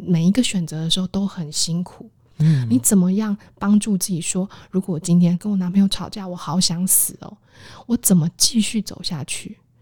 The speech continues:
Speaker 1: 史蒂芬妮的过程里面可能有治疗师的陪伴，有同事，有好朋友，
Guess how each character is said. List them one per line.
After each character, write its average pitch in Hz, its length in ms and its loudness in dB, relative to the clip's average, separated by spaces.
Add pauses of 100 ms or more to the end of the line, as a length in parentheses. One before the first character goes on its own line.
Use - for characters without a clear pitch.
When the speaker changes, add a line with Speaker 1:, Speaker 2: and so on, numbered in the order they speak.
(300)
Speaker 1:
史 - 140 2
蒂 311 120 4
芬 311 220 -2
妮 262 100 -6
的 214 120 -4
过 240 180 -2
程 190 160 -2
里 170 40 2
面 175 200 4
可 170 140 2
能 160 100 0
有 160 120 -2
治 - 160 0
疗 170 180 -2
师 - 180 -2
的 151 80 -2
陪 - 260 -12
伴， - 160 -10 (200)
有 170 140 -4
同 160 300 -4
事， - 260 2
有 165 120 -4
好 165 180 -6
朋 - 320 -14
友， - 160 -10